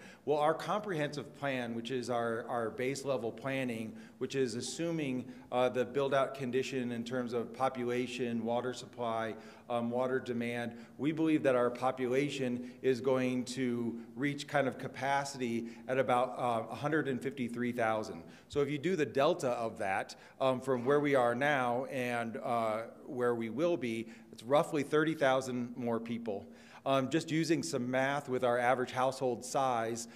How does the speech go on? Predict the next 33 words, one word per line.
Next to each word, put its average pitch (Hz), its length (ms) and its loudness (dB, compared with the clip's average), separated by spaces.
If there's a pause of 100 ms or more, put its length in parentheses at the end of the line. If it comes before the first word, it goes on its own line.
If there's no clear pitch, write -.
(260)
um, 127 440 4
it, 135 380 0 (340)
it 135 340 2
means 139 300 0
that 135 120 2
we'll 127 240 0
add 135 600 4
roughly 123 640 0 (180)
ten 139 240 0
thousand 131 500 4
more 127 220 0
households 120 760 0 (240)
before 135 380 0
we 127 100 0
get 117 200 -4
to 120 80 -8
build 127 300 0
out 113 260 0
if 127 140 -4
we 131 80 -2
stay 123 240 -4
consistent 120 580 -8
with 110 120 -6
our 117 100 -2
household 113 540 -4
size. 107 400 -2 (260)
And 120 100 -6
the 139 60 2
other 185 180 4
part 143 280 2
of 123 100 0
that 117 240 2
is, 117 240 -4